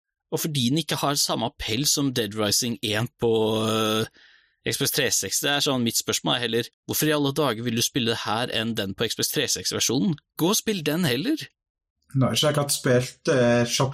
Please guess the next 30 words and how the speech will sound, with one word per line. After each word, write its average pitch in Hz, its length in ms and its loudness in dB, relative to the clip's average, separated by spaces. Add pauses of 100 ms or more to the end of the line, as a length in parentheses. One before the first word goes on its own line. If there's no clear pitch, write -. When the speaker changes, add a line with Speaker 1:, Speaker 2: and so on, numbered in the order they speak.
Speaker 2:
to 131 240 0
the 117 80 2
Dropped, - 560 -2
men 123 320 6
jeg 120 220 4
har 120 100 4
jo 143 160 0
prøvd, 127 400 0
eh, 117 240 4
Dead 117 200 0
Rising 123 500 2
på 120 160 2 (100)
tre 110 160 0
seksti. 127 440 0 (920)
Og 127 120 4
når 123 100 4
de 131 80 2
kommer 131 240 4
med 127 160 6
den 113 140 6
anbefalingen 127 580 4
der, 127 320 4
så 123 300 2
vet 117 180 2
jeg 170 140 2
ikke 139 200 2
om 123 120 4
jeg 123 420 0
ser 120 400 2
noe 117 280 0